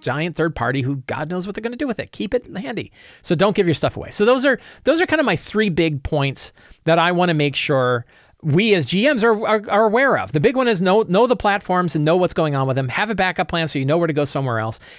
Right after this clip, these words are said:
And be careful of what you give them. Even as a G M, if you are building maps or you're building material, you're writing stuff, but you're putting it on a platform that may not be around anymore,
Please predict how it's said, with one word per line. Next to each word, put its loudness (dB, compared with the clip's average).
And 2
be 0
careful 2
of 0
what 0
you -2
give 0
them. -10
Even 0
as 0
a 0
G 0
M, -2
if -4
you 2
are 4
building 2
maps -2
or 2
you're 4
building 2
material, 2
you're 4
writing 2
stuff, 0
but -2
you're 0
putting 0
it 0
on 0
a -2
platform -4
that 2
may 2
not 0
be 2
around 0
anymore, -8